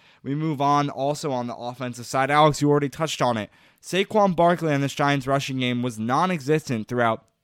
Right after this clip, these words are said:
first three quarters of this game. It was in the fourth, uh, fourth quarter, excuse me, that Saquon Barkley started to become elusive. Ended with fourteen carries for eighty-three yards. I believe all of those eighty-three yards came in the fourth quarter,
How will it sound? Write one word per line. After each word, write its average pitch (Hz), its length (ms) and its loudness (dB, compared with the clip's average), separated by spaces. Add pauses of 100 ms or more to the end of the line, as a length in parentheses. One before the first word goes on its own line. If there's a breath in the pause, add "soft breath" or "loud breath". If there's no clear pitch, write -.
(120)
first 214 360 4
three 185 260 -4
quarters 170 400 0
of 131 100 -8
this 127 180 -8
game. 98 380 -6 (680)
It 160 40 -6
was 143 120 -4
in 139 60 -2
the 139 80 0
fourth, 190 500 0
uh, 120 220 0
fourth 185 320 -6
quarter, 117 260 -6
excuse 107 280 -10
me, 110 100 -6
that 104 240 -6 (340 loud breath)
Saquon 156 480 -2
Barkley 143 340 -2
started 143 380 -6
to 139 80 -16
become 131 500 -6 (360 soft breath)
elusive. 151 600 -4 (320)
Ended 156 320 -6
with 143 140 -4
fourteen 160 480 -2
carries 139 320 -4
for 135 140 -10
eighty-three 123 420 -6
yards. 113 260 -2
I 117 60 -6
believe 110 220 -6
all 135 260 -2
of 127 80 -6
those 117 180 -2
eighty-three 110 440 -6
yards 104 260 -4
came 131 420 -4
in 123 220 -4
the 117 80 -4
fourth 110 280 -12
quarter, 107 440 -6